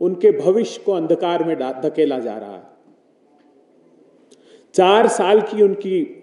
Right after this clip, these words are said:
सेवा के बाद उनको रिटायर कर दिया जाएगा। उनका भविष्य की कोई चिंता नहीं की गई।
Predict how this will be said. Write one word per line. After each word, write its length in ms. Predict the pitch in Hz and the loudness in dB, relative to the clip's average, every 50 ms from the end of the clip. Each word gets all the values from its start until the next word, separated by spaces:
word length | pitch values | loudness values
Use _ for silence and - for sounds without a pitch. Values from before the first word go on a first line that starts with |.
| - - | -20 -20
सेवा 400 | _ - - 185 190 196 185 185 | _ 0 4 4 6 6 4 2
के 180 | 180 185 - 160 | 0 0 0 0
बाद 640 | - - 147 175 202 214 208 - - - - - - - _ _ _ _ _ _ _ _ _ _ _ _ _ _ _ _ _ _ _ _ _ _ _ _ _ _ _ | 0 0 0 2 2 2 2 0 -8 -12 -16 -18 -20 -20 _ _ _ _ _ _ _ _ _ _ _ _ _ _ _ _ _ _ _ _ _ _ _ _ _ _ _
उनको 260 | 160 165 156 - 175 | -4 -4 2 4 4
रिटायर 420 | 151 139 139 - 147 156 165 170 | 4 4 0 -2 -2 0 0 -2
कर 160 | 175 - 190 170 | -2 -2 -2 -4
दिया 300 | 156 165 170 190 185 180 | -4 0 0 0 2 2
जाएगा। 420 | 175 180 170 185 170 196 - - - - - _ - - - _ - - - _ _ _ _ - - - _ _ _ _ _ _ _ _ _ _ _ _ _ _ _ _ _ _ _ _ _ _ _ _ _ _ | 0 0 0 -2 -2 -4 -8 -12 -16 -20 -20 _ -20 -20 -20 _ -20 -20 -20 _ _ _ _ -20 -20 -20 _ _ _ _ _ _ _ _ _ _ _ _ _ _ _ _ _ _ _ _ _ _ _ _ _ _
उनका 300 | 170 185 190 - 220 202 | 2 2 4 4 4 4
भविष्य 540 | - - 156 165 190 202 - - - - - - - - - - _ _ _ _ | 4 4 4 6 6 4 4 2 -4 -6 -10 -14 -16 -20 -20 -20 _ _ _ _
की 120 | 208 202 | -4 -4
कोई 340 | 196 202 196 196 220 240 240 | -2 4 6 6 6 8 6
चिंता 420 | 226 220 220 185 175 - 185 180 170 | 4 4 2 0 0 0 -2 0 0
नहीं 180 | 160 156 156 | -2 -2 -4
की 180 | 147 - 147 131 | -4 -6 -6 -6
गई। 200 | 117 117 98 | -4 -6 -8